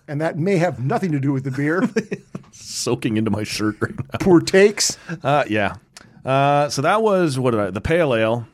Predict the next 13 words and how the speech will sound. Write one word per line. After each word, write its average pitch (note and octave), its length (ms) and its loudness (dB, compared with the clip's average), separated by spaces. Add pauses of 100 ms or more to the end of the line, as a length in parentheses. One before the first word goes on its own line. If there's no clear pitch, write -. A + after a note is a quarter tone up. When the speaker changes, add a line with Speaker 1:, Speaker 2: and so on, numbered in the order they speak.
Speaker 2:
This D#3+ 180 -2
one F#3 160 2
is C#3+ 160 0
the A2 80 -6
cream D3+ 360 0
ale. B2 340 2 (480)
So - 140 -12
we'll G2+ 40 -6
see C3+ 140 0
what A#2 100 0
that's G#2+ 240 2
all G#2+ 160 2
about, G2+ 360 0